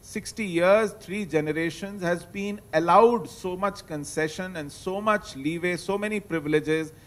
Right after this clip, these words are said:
that it has grown and spread into a big monster. They don't need their madrasas anymore. They have penetrated the government school education system, and today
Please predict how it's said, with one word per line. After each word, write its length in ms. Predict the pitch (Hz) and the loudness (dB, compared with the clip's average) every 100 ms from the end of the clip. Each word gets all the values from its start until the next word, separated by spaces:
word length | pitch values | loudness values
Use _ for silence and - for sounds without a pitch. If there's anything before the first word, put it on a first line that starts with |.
| - - | -20 -4
that 160 | 170 | -2
it 140 | 175 165 | -2 0
has 240 | 175 170 | 0 -2
grown 460 | 120 143 175 202 185 | -4 -2 0 0 -2
and 160 | 165 151 | -6 -8
spread 400 | - 170 185 170 | -4 0 2 2
into 300 | 160 156 151 | 0 0 0
a 40 | |
big 320 | 117 151 139 | 2 0 0
monster. 720 | 117 147 180 - 220 220 226 - - - | 0 0 0 0 2 4 4 -2 -18 0
They 180 | 175 214 | 10 10
don't 420 | 214 269 311 302 | 12 10 8 6
need 340 | 269 285 277 214 | 2 4 4 8
their 200 | 254 233 | 8 8
madrasas 640 | 220 202 208 214 196 185 | 4 4 2 6 6 6
anymore. 640 | 180 175 160 160 165 160 160 - - - - | 2 -2 -2 0 0 -2 -8 -20 -20 -12 2
They 240 | 170 185 | 6 6
have 360 | 160 170 185 180 - - | 6 4 4 2 -6 0
penetrated 840 | 208 226 220 202 190 190 190 156 | 2 2 2 4 4 2 -4 -2
the 120 | 147 | -4
government 540 | 135 165 180 196 196 190 | 4 6 6 2 -4 -4
school 380 | - 175 185 175 | -8 0 2 2
education 580 | 156 156 170 160 165 | 0 -4 -4 -4 -8
system, 680 | 160 - 160 - 185 190 190 - - - | -8 -8 -8 -6 -6 -4 -8 -14 -14 -6
and 220 | 151 151 | -6 -2
today 400 | 175 180 185 190 | 0 4 4 2